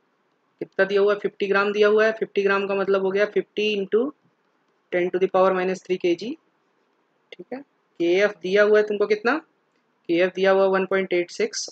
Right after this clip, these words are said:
और delta Tf भी दिया हुआ है कितना, वन पॉइंट two। So directly use the formula delta T F is equal to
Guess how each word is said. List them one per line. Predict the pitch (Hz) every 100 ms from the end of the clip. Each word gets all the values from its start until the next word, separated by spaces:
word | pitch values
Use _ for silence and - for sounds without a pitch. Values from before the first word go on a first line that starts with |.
| -
और | 165 165
delta | 170 170 196 196
Tf | 196 185 180
भी | 185
दिया | 185 180
हुआ | 180
है |
कितना, | 175 - - 247 330 _ _ _ _ _ -
वन | 156 160
पॉइंट | 165 156 151
two। | 139 -
So | 175
directly | 165 170 - 214 190
use | 196 190
the | 196
formula | 170 175 208 190
delta | 175 180 190
T | 185
F | 190 190
is | 180
equal | - 190
to | 214